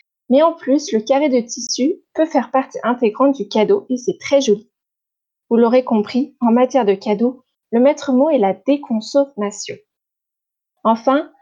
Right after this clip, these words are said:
last but not least, toujours selon nos amis anglo-saxons, le repas du réveillon bas carbone. On achète des produits locaux et de saison, sans emballage, et même si la dinde et le foie gras sont des incontournables,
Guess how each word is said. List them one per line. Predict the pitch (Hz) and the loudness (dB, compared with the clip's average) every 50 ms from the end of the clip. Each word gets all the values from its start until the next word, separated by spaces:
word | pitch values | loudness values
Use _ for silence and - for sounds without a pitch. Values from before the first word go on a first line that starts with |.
| _ _ _ _ - | _ _ _ _ 0
last | 233 254 285 330 330 - - | 2 4 4 2 0 -2 -2
but | 254 247 - | -2 0 2
not | 226 214 208 208 - | 0 0 0 0 0
least, | 214 220 262 311 - - - - - - | 0 2 2 0 -2 -6 -14 -14 -8 -4
toujours | 254 233 240 247 233 | -4 0 0 0 -2
selon | - - 226 220 220 | -2 -2 0 2 2
nos | 214 214 208 208 214 | 2 2 0 0 0
amis | 220 214 202 202 | 0 0 0 -2
anglo-saxons, | 202 214 214 208 196 - - 415 - - - 254 302 - _ _ _ _ _ _ _ - | -2 -2 -4 -4 -2 -2 -4 -4 -4 -2 -2 -4 -4 -4 _ _ _ _ _ _ _ -2
le | - 247 | 2 2
repas | 269 277 320 330 330 311 247 233 | 2 4 2 0 2 2 0 2
du | 190 208 | 2 0
réveillon | 220 254 285 269 247 220 196 233 247 277 285 - | 2 2 2 4 2 2 2 0 -2 -2 -6 -4
bas | 190 233 262 269 | -2 0 0 0
carbone. | 269 240 208 202 180 190 180 - - - _ _ _ _ _ _ _ _ _ _ _ _ - - | 0 -2 -2 -2 -2 -6 -8 -10 -14 -20 _ _ _ _ _ _ _ _ _ _ _ _ -2 2
On | 254 269 | 4 4
achète | 285 285 285 - 330 339 | 4 4 2 0 0 2
des | - 269 | 2 0
produits | 269 - - 254 220 233 233 | 0 2 0 2 2 4 4
locaux | 240 277 285 285 - 247 208 - - - | 4 2 2 2 0 0 0 0 0 0
et | 277 | 0
de | 269 277 254 | 2 2 0
saison, | 247 - 226 208 202 208 202 208 _ _ _ _ - | 0 0 -2 -2 -2 -2 -8 -12 _ _ _ _ -12
sans | - - 311 311 311 302 | -4 -2 0 0 2 2
emballage, | 269 233 214 196 190 190 185 214 233 - _ _ _ _ _ _ _ - | 0 2 2 2 0 0 -4 -6 -6 -10 _ _ _ _ _ _ _ 0
et | 233 | 2
même | 247 269 311 330 | 2 4 2 2
si | 311 - 320 | 0 -2 0
la | 277 254 247 226 | 2 2 2 2
dinde | 220 262 262 247 214 | 2 2 2 2 2
et | 202 | 2
le | 190 196 208 | 2 0 -2
foie | - - 262 262 | 0 0 0 0
gras | 262 254 233 226 | 2 0 -2 -2
sont | 226 - 214 185 | -2 -4 -12 -10
des | 190 190 - | -10 -8 -4
incontournables, | 226 247 262 262 269 262 - - 208 208 202 190 190 - | -4 -2 0 0 -2 -2 -4 -10 -10 -6 -4 -4 -6 -6